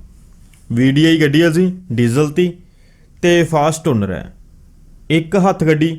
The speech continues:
ਚੱਲੀ ਹੋਈ ਹੈ। ਤੇ ਇਹਨਾਂ ਨੇ ਗੱਡੀ ਵੇਚਣੀ ਹੈ। ਗੱਡੀ ਖੜੀ ਹੈ ਰਾਜਪੁਰੇ ਏਰੀਆ 'ਚ, ਰਾਜਪੁਰੇ ਗੱਡੀ ਖੜੀ ਹੈ। ਜਾ ਕੇ ਕਿਸੇ ਨੇ ਦੇਖਣੀ ਹੈ, ਚਲਾ ਕੇ ਦੇਖਣੀ ਹੈ, ਜਾ ਕੇ ਦੇਖ ਸਕਦੇ ਹੋ। ਬਾਕੀ ਟਾਇਰਾਂ ਦੇ ਵਿੱਚ ਅਲਾਈ ਲੱਗੇ ਹੋਏ ਨੇ, ਮਾਲਕ ਨੇ ਅੰਦਰ ਬਾਹਰੋਂ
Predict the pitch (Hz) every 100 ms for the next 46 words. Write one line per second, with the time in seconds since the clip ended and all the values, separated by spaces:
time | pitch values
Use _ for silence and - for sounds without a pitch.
0 | - - 143 117 92 95 65 60 - -
1 | - - - _ - - - 151 147 151
2 | 147 156 185 202 196 180 - - - 135
3 | 127 143 143 117 - 151 165 175 165 131
4 | 135 143 131 156 151 123 120 117 117 151
5 | 139 135 - 127 107 92 80 - 67 -
6 | - - - - - 123 131 139 135 180
7 | 175 175 165 - _ - 123 135 110 123
8 | 170 175 - 139 135 156 151 131 156 131
9 | 117 139 135 131 123 117 135 120 127 120
10 | 117 107 104 113 123 - 151 160 170 -
11 | - - - 127 170 180 180 151 151 165
12 | 165 160 160 151 - - _ _ _ -
13 | 135 135 123 117 107 123 147 175 190 175
14 | 127 127 151 151 123 139 135 143 165